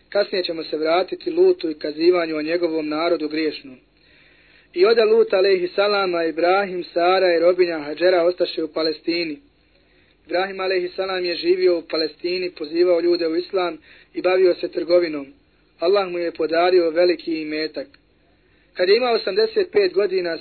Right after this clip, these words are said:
Sara, vidjevši da je nerotkinja, da joj muž čezne za potomkom, odluči pokloniti mu Hadžeru. Tako Hadžera postaje Ibrahimova supruga, rodi mu sina Ismaila kada je Ibrahimu bilo osamdeset šest godina. Sara je bila jako ljubomorna,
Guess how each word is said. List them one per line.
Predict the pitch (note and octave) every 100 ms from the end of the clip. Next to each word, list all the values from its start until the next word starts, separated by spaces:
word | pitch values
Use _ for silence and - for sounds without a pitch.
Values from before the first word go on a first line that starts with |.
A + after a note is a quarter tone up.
| -
Sara, | E3+ F#3 E3
vidjevši | F3+ F3+ D#3 -
da | D#3
je | D#3
nerotkinja, | E3 F#3 F3 - F3 D#3+
da | D3+ D3+
joj | D3+
muž | D#3+ F3+ D#3+
čezne | - F#3+ E3 D#3+
za | D3+
potomkom, | D3+ F3+ F3+ F#3 E3+ E3+ E3 D3+ _ - _
odluči | F3+ F3+ F3+ F3+
pokloniti | F3+ D#3+ F#3 G3+ F#3 F3+
mu | E3
Hadžeru. | D3+ D#3 E3+ E3 C#3 _ _ _ _ _ _ _ _ _ -
Tako | E3 F3+
Hadžera | F3 F3 G3+ F#3
postaje | F#3 G3 F3 E3
Ibrahimova | E3+ F#3 F#3 E3+ D#3+
supruga, | D3 F#3+ F3+ E3 D#3 D3+ _ - - - -
rodi | F#3+ G3+
mu | F#3+
sina | - A3 G#3 F#3
Ismaila | F3+ - F3+ G3 G3+ F3
kada | D3+ E3 E3
je | D#3+
Ibrahimu | D#3 E3 F#3+ F3+ E3
bilo | D#3+ F#3 F3+
osamdeset | - D#3+ E3+ F3+ D#3+
šest | - F3+ D#3
godina. | F3 E3+ D3+ C3+ C3+ _ _ _ - - _ -
Sara | F#3 G3
je | G3+
bila | F#3+ G#3 G3
jako | G3+ F#3 F#3
ljubomorna, | G3+ F3 D#3+ D3 C#3+ C#3+